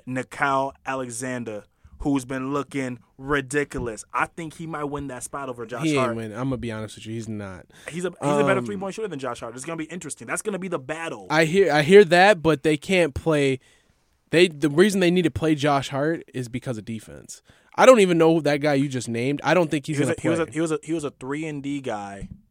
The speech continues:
Speaker 1: coming out of college. He was actually one of those folks that, like, he coulda, he coulda ended up in the top ten, but a lot of folks are like, "If you get him at any range from twelve to sixteen, you got yourself a steal." And he's looked good.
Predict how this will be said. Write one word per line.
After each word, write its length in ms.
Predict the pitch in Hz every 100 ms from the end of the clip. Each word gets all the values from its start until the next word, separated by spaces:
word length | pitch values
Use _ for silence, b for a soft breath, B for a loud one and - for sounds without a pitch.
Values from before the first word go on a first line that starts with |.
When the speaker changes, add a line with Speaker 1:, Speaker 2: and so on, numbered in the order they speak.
| -
Speaker 1:
coming 300 | 139 127 120
out 140 | 117
of 60 | 107
college. 320 | 117 107 107
He 60 |
was 100 | 117
actually 320 | 139 151 139 127
one 140 | 123
of 60 | 117
those 160 | 113
folks 300 | - 123 113
that, 180 | - 107
like, 300 | 104 104 98
he 200 | - -
coulda, 280 | - 135 120 - _ _ -
he 160 | - 127
coulda 300 | - 143 135
ended 200 | 135 127
up 160 | 120
in 60 | 117
the 80 | 107
top 300 | - 117 -
ten, 340 | - 120 131 _ _ _ _
but 100 | 113
a 20 |
lot 140 | 123 123
of 60 |
folks 180 | 127 120
are 40 | 117
like, 140 | 104
"If 100 | 104
you 100 | 131
get 240 | 131 131 131
him 300 | 113 107 104
at 80 | -
any 180 | 120 120
range 340 | 113 113 117
from 140 | - 101
twelve 340 | - 117 113
to 80 | 107
sixteen, 600 | 104 113 - 127 131 135 -
you 100 | 120
got 160 | 113
yourself 300 | 107 101 98
a 40 | 98
steal." 260 | - 107
And 100 | 95
he's 160 | 117 123
looked 260 | 127 104 -
good. 340 | 113 101 92